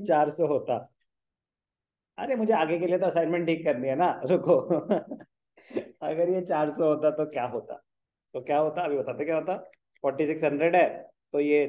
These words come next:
थर्टी सिक्स हंड्रेड कम हो जाता। नहीं सर, चार सौ में तो काम नहीं चल रहा। वन थाउजेंड। सर simple करो ना इसको, फ़ोर्टी सिक्स हंड्रेड कर दो,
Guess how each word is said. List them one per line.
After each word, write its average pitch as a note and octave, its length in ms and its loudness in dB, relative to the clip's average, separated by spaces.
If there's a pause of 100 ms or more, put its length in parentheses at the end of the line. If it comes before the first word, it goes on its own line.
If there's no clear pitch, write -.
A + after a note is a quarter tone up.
थर्टी C#3 200 -4
सिक्स C#3+ 180 -6
हंड्रेड D3 320 -2
कम C3 140 0
हो C#3 80 0
जाता। D3+ 300 0 (640)
नहीं G#2+ 340 -10
सर, - 300 -18 (100)
चार B2 200 -4
सौ B2 140 -6
में A#2 120 -10
तो A#2+ 100 -6
काम A2+ 220 -4
नहीं G#2+ 140 -6
चल G2+ 140 -10
रहा। - 200 -20 (960)
वन A2 260 -8
थाउजेंड। G2+ 340 -8 (2000)
सर D3 140 -6
simple B2+ 500 -6
करो A2 240 -4
ना B2 140 -8
इसको, C3 280 -8
फ़ोर्टी A#2 340 -8
सिक्स A2 220 -8
हंड्रेड G#2+ 360 -8
कर G2 160 -8
दो, - 200 -18